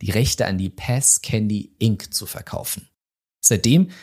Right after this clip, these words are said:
entscheidet diese Firma, welche Spender hier produziert werden oder welche Varianten importiert werden und dann auf den Markt kommen. Und ich sage jetzt, die Firma entscheidet das, aber Anfang der neunziger Jahre entscheidet das eigentlich nur ein Mann.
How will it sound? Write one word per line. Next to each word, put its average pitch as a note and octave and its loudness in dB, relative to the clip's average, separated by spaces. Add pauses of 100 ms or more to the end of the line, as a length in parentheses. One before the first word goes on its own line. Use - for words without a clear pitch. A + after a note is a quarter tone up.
(140)
entscheidet A#2+ 2
diese C3 0
Firma, F#2 0
welche A2+ 0
Spender F#2+ 0
hier - -4
produziert - -2
werden B2+ 2 (320)
oder G#2+ 2
welche A#2+ 0
Varianten G2 -4
importiert G#2+ -2
werden G2+ 2
und F2+ -8
dann F#2 -4
auf - -14
den F2+ -4
Markt - -12
kommen. - -16
Und G#2 2
ich A#2+ -4
sage A#2+ 2
jetzt, G#2+ -2
die G2+ -2
Firma D3 2
entscheidet F2 -4
das, - -2
aber G2 -2
Anfang A#2 0
der G2 2
neunziger G2+ 0
Jahre F#2+ 2 (280)
entscheidet G#2 0
das F#2+ 2
eigentlich G#2 -4
nur G2 -4
ein F#2+ -8
Mann. F2+ -8